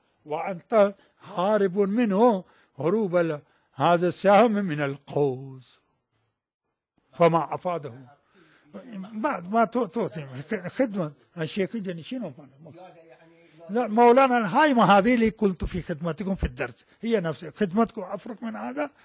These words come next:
خدمتكم شيخ الجليل زاد العيدكم. بل خدمة هذا بالنسبة إلى مع صاحب الكفاية رضوان الله تعالى عليه. وأما صاحب الفصول، أنت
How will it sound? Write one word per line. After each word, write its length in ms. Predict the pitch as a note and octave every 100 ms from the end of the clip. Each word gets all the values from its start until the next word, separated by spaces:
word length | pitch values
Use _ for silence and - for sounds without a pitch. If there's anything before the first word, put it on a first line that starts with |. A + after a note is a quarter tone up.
| _
خدمتكم 520 | F3 D#3 C#3 - _ _ _ _
شيخ 240 | - G#3 F#3+
الجليل 360 | C3 C3 C3 _ -
زاد 280 | G3+ F#3
العيدكم. 460 | E3 - B2 - - _ _ _ _ _ _ _
بل 260 | F3+ F3+ D#3 D#3
خدمة 240 | D#3+ D3 - _ _ _ _ -
هذا 640 | E3+ C4+ C#4+ D#4 D#4+ C#4+ - _ _ -
بالنسبة 540 | A3 A#3+ A3+ C#4 C#4+ C#4+
إلى 540 | C#4+ B3+ B3+ G3 A3+ _ -
مع 260 | F3+ F3+ E3
صاحب 380 | - F#3+ G3+
الكفاية 1000 | D4 A3+ F#3+ _ _ - F3 G3 A3 A#3+
رضوان 380 | G3 F3 F3 E3
الله 240 | D#3+ D3+ A2
تعالى 260 | - C3+ - -
عليه. 220 | B2+ _ _ _ _ _ _ -
وأما 560 | F#3 A#3 D4 D4 D4+
صاحب 380 | B3+ C4 A3+ G3
الفصول، 440 | F#3+ C3+ D3 D#3 D3 _ _ _ _ _ _ _ _
أنت 580 | E3+ E3+ - B3+ B3 D#3